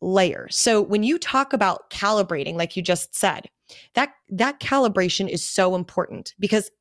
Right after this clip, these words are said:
it gives us an opportunity to learn to speak the same language. It allows us to develop a choreographed dance as to how the doctor comes in and sits down.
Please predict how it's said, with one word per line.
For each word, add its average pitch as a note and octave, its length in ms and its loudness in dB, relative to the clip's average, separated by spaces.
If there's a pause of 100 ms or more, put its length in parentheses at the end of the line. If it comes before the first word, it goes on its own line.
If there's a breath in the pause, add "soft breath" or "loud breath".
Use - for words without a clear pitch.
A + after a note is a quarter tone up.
it G#3+ 140 2 (320)
gives A#3+ 200 2
us C#4+ 140 -4
an C4 80 2
opportunity G3+ 720 0
to F3+ 240 -4
learn G#3+ 640 2
to C#4+ 120 -4
speak - 440 -2
the F#3+ 80 -4
same E3 320 -2
language. - 1000 -4
It A3+ 120 4
allows F#3 600 2
us C4+ 140 0
to - 140 -2
develop F#3 500 2
a D#3 160 -6 (100)
choreographed A3 680 0
dance F3 480 2
as F3+ 240 -2
to F3+ 100 -6
how A3+ 600 0 (280 loud breath)
the F#3+ 120 2
doctor F#3+ 420 -2
comes E3 340 -6
in B3+ 200 2
and G3 180 -2
sits - 260 -4
down. D#3+ 320 -2